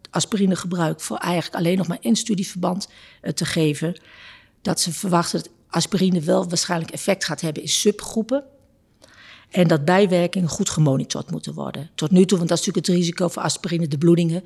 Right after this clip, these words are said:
Dat bleek uit die Escort-studie, eh, niet dat dat meer was, eh, plaatsvond. En er lopen best nog heel veel studies met aspirinegebruik, hè, en die hebben allemaal verschillende doseringen en andere, eh, behandel, eh, duur.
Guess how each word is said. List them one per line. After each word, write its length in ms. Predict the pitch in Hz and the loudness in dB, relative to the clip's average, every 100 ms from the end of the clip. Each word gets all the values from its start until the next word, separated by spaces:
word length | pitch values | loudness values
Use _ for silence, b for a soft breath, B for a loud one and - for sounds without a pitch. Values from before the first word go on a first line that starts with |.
| B B | B B
Dat 160 | - 135 | -10 0
bleek 260 | 165 165 | 2 2
uit 100 | 156 | 0
die 100 | - | -2
Escort-studie, 840 | - 156 - 156 - 185 160 156 | -2 -2 -2 -6 -2 -2 -2 -4
eh, 120 | - 151 | -2 0
niet 220 | 147 151 | 0 0
dat 160 | 160 | -4
dat 180 | 156 156 | -6 -4
meer 240 | 160 143 151 | -2 -2 -2
was, 220 | 147 - _ _ - 240 | -6 -8 _ _ -20 -16
eh, 100 | - 170 | -12 -12
plaatsvond. 640 | - 139 131 - - - - B B B B B B - | -2 -2 -2 -6 -8 -10 -14 B B B B B B 0
En 260 | 180 165 | 2 4
er 100 | 151 | 4
lopen 300 | 185 220 147 | 6 4 2
best 260 | 139 226 - | 2 2 2
nog 140 | 185 | 2
heel 160 | 180 185 | 2 0
veel 100 | 170 | -2
studies 420 | - 220 247 233 | 0 0 0 0
met 160 | 214 - | -2 0
aspirinegebruik, 1000 | 196 - 196 180 - 170 165 165 190 - B B B | -4 -2 0 0 -2 -6 -2 -2 -2 -6 B B B
hè, 160 | 208 | -4
en 260 | 233 226 190 | -2 0 2
die 80 | 175 | 2
hebben 180 | 151 - | 0 2
allemaal 300 | 208 196 175 | 2 4 2
verschillende 440 | - 202 190 165 | -2 -2 0 0
doseringen 800 | 160 170 165 160 160 160 160 - | 0 0 0 0 -2 0 -2 -2
en 180 | 151 - | -4 -2
andere, 680 | 185 170 160 156 156 156 | -2 0 0 0 -2 -4
eh, 480 | - - 165 165 170 | -6 -6 -4 -4 -4
behandel, 680 | 165 156 156 151 147 151 330 | -2 0 2 0 0 -2 -4
eh, 160 | 165 - 202 - _ - 392 | -6 -8 -12 -20 _ -14 -6
duur. 400 | 139 175 165 135 | 4 6 6 2